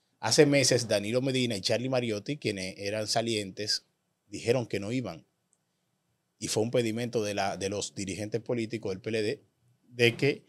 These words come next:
Danilo se reeligiera, porque ellos entienden que Danilo es la figura principal para tal vez sacar la mayoría de esas bases del P L D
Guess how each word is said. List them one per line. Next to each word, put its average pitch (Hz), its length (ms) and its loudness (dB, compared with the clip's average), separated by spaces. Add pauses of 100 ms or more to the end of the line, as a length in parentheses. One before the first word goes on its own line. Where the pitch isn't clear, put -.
(420)
Danilo 110 520 2
se 113 140 0
reeligiera, 101 600 0 (380)
porque 113 240 0
ellos 120 260 2
entienden 104 760 -2 (840)
que 113 140 0
Danilo 117 340 2
es 135 60 2
la 143 100 4
figura 107 560 -4 (500)
principal 127 720 -2 (720)
para 117 540 4 (400)
tal 110 240 4
vez 131 460 4 (220)
sacar 120 720 4
la 110 300 2
mayoría 110 580 2
de 123 60 4
esas 117 280 -2
bases 110 680 0
del 95 220 -8
P 110 160 -4
L 107 180 -2
D 131 280 -2